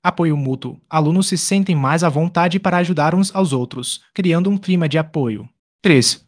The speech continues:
Melhoria no aprendizado. Um ambiente empático encoraja a troca de ideias e experiências, enriquecendo o aprendizado. Vantagens da empatia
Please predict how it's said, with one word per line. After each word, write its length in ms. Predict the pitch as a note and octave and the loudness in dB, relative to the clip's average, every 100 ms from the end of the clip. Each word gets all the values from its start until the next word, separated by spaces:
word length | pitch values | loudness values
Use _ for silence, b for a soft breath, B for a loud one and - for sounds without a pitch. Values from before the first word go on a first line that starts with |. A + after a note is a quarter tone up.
| _ _ - | _ _ -6
Melhoria 400 | C3+ E3+ F3 F3 | -2 0 2 0
no 120 | F3 | 0
aprendizado. 840 | F#3 G#3 F#3+ F3+ D3+ D3+ C#3 C#3+ - - | -2 0 0 0 2 0 0 -6 -10 -2
Um 140 | F#3+ | 0
ambiente 380 | G3+ F3 F#3 G3 | 2 0 0 0
empático 480 | F#3 D#3 F3 - D#3+ | 2 0 0 -4 -4
encoraja 400 | D#3 F#3 F#3+ F#3+ | 0 0 2 -2
a 20 | |
troca 340 | - F3 F3+ | 0 -2 0
de 120 | E3 | -2
ideias 420 | E3 D3 D#3+ F3 - | -2 0 0 -2 -6
e 40 | E3+ | -6
experiências, 800 | F3 A3+ F#3 C#3+ C#3 D#3+ - _ | -4 -2 0 0 -2 -6 -8 _
enriquecendo 600 | D3+ D3 F3+ F3+ F3 F3+ | -6 -4 -4 -4 -2 0
o 20 | F#3+ | 0
aprendizado. 800 | G3 F#3+ D3+ C3+ C#3 A2+ - - _ _ - | 2 0 0 0 0 -2 -8 -20 _ _ -8
Vantagens 480 | A#2+ D#3+ E3+ F3+ F3+ | -2 0 0 -2 0
da 140 | F3 | 0
empatia 600 | G3 F#3+ F3 - D#3+ D#3 | 0 -2 -4 -4 -4 -4